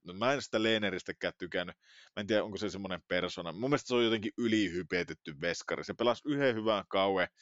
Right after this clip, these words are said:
ää, Islandersin takana silloin, kun, silloin, kun, tota noin, niin siellä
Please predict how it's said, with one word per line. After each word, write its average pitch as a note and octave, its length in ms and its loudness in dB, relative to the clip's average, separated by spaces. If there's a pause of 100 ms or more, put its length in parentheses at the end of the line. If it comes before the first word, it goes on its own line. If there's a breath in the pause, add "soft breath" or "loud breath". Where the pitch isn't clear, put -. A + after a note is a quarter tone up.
(540 loud breath)
ää, F2 540 2 (920)
Islandersin F#2 500 -2
takana F2+ 420 0
silloin, F2+ 320 -4
kun, E2+ 140 -2 (140)
silloin, F#2 280 -6
kun, F2+ 100 -6
tota E2+ 280 -4
noin, E2+ 300 -6
niin E2+ 380 0 (380)
siellä F2 340 0